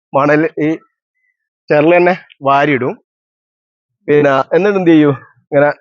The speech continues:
ഏകദേശം ലെവലാക്കി എടുക്കും. അങ്ങനെ ഇവിടെ ഗ്രൗണ്ട്, ഇവിടെ വലിയ വലിയ ടൂർണമെന്റുകളൊക്കെ നടന്നു. അപ്പൊ അവിടെ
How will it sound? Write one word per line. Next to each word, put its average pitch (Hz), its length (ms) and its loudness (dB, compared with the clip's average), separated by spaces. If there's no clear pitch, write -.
ഏകദേശം 139 380 2
ലെവലാക്കി 113 400 -2
എടുക്കും. - 200 -20
അങ്ങനെ 196 320 2
ഇവിടെ 160 220 2
ഗ്രൗണ്ട്, 143 240 0
ഇവിടെ 165 300 0
വലിയ 156 220 0
വലിയ 180 220 -2
ടൂർണമെന്റുകളൊക്കെ 147 720 -2
നടന്നു. 110 200 -10
അപ്പൊ 143 140 -2
അവിടെ 143 280 2